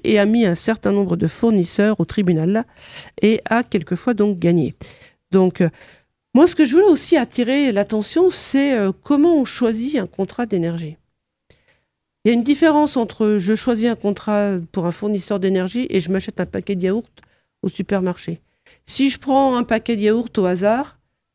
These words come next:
c'est pas grave, ils me plaisent pas, je les mange pas, ou je les mange et puis j'aurais pas apprécié, mais c'est pas grave. Ça, ça ne m'engage pas, euh, ça ne m'engage en rien, ni au niveau argent ou quoi que ce soit.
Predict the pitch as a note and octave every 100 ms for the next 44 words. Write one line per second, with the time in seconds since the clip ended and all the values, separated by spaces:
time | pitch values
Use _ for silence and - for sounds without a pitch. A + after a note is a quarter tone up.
0 | _ A3+ A3 G#3 F#3+ F#3+ G3+ A3 A#3+ A3+
1 | - G#3+ F#3+ - G3 G#3 F#3 G3+ F3+ F3
2 | - F#3+ G3+ G#3 G#3 F#3+ F#3+ G3 G3+ G3+
3 | G3+ E3+ - D#3+ E3+ E3 - F3 - F3+
4 | - G3+ E3 - D#3 D#3+ D#3+ G3 A3+ -
5 | _ _ _ _ _ - G3 D#3+ A3+ A3+
6 | A3+ A#3+ A3 A#3 - B3+ B3 A#3+ G3+ F3+
7 | E3+ E3+ E3 E3 _ _ _ _ _ _
8 | - G#3 G#3 G#3+ A3+ A#3 G#3+ F#3 G#3+ G#3+
9 | B3+ B3 G#3+ G#3+ G3+ F3+ F#3+ F3 F3+ G#3+
10 | G3+ E3+ - F3 - F#3